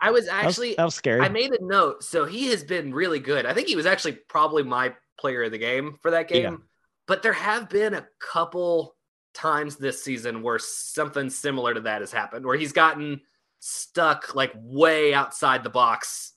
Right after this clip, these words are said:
Speaker 1: and, and, and it's gotten sketchy a few times. He, he,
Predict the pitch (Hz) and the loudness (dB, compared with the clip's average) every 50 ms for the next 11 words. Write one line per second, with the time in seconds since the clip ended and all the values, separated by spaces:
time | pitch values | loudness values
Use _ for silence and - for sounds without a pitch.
0 | _ _ _ _ - 131 135 123 127 117 - 127 127 120 123 123 123 - 127 123 | _ _ _ _ -6 -4 -4 -4 -4 -4 -4 -4 -4 -4 -4 -10 -12 -10 -8 -8
1 | 123 123 120 - - 135 131 120 117 110 - - - 139 123 - - 117 110 110 | -8 -8 -6 -2 -2 -2 -2 -2 -6 -12 -8 -2 -2 -2 -2 -2 -4 -6 -6 -6
2 | - - 113 110 107 139 156 190 220 226 214 - 165 156 - _ _ _ _ _ | -6 -6 -10 -8 -4 -2 -2 0 0 -2 -4 -6 -8 -8 -10 _ _ _ _ _
3 | _ _ _ _ - 135 160 147 139 139 131 - | _ _ _ _ -12 -10 -8 -6 -6 -8 -10 -14